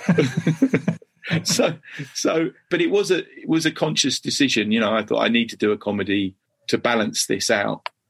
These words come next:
Speaker 2: And then that's
Speaker 1: Yeah.
Speaker 2: really the beginning of this kind of jumping about,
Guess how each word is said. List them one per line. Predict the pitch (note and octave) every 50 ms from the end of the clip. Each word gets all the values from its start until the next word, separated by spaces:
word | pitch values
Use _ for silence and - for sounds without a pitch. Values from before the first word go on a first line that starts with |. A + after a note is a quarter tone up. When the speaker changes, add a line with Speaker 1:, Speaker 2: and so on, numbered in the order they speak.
| _ _ _
Speaker 2:
And | B2 A#2+ B2
then | B2 C3+
that's | D3 D3 - A2 - C#3
Speaker 1:
Yeah. | C#3+
Speaker 2:
really | D3 C#3 C3+ B2
the | A2 A2
beginning | A#2 A#2+ B2 C3 B2+ B2 A#2+ A2+ A2
of | G#2 G#2 G#2 - -
this | A2+ G2+ - -
kind | - A2 G#2+ G#2+ A2+
of | G#2 - - _ _ _
jumping | - - A#2 A2 G#2+ - G#2+ G2+
about, | G2 - G#2+ G2+ G2+ - - G2 -